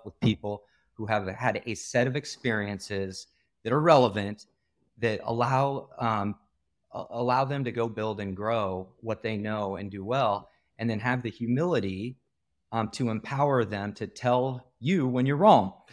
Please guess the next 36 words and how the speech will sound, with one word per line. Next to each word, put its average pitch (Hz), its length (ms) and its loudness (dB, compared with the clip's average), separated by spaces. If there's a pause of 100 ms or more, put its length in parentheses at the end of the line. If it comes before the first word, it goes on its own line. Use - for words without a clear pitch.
<laughs> - 220 -20
which 175 240 6
happens 170 400 2
every 165 220 4
day, 156 380 8 (300)
um, 139 440 6
you 151 100 2
know, 147 120 4
with 139 260 0
me. 143 420 -2 (360)
Um, 123 180 4
you 135 60 4
know, 131 140 6
our 139 120 6
team, 135 320 0
our 127 120 4
C 143 260 -2
F 120 220 0
O 117 180 6
was, - 460 -4
uh, 107 220 -2
he 110 140 -6
was 120 140 -6
the 110 60 -14
C 127 240 -2
F 117 160 2
O 117 100 2
of 98 80 -2
Walmart 107 400 -2
dot 98 260 -2
com. 92 360 -6
Our 107 160 -4
C - 260 -2
O 127 180 6
O, 120 380 6 (400)
um, 104 320 2